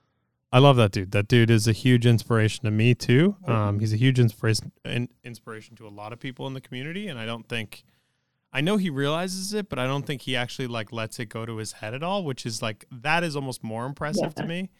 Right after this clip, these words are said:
Speaker 1: that, like, he didn't make the
Speaker 2: Mm-hmm.
Speaker 1: full switch from, like, just being who he was and being authentic to being, like,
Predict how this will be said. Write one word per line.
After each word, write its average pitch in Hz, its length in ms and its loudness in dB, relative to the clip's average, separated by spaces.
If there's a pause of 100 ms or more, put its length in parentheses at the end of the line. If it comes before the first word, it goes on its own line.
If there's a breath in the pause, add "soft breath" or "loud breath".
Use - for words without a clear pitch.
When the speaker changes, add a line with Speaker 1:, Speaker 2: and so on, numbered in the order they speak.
(420)
Speaker 1:
that, 123 160 -2
like, 113 280 -4
he 117 260 -4
didn't 123 280 -6
make 175 260 -2
the 113 80 -2
Speaker 2:
Mm-hmm. 104 120 -6
Speaker 1:
full 117 220 -4
switch 117 420 -8
from, 110 240 -10
like, 98 420 -12 (1000)
just - 260 -16
being 110 320 -4
who 117 180 -6
he 113 120 -8
was 107 440 -8
and 101 120 -12
being 104 220 -12
authentic 107 540 -12
to - 100 -20
being, 107 300 -12
like, 98 440 -16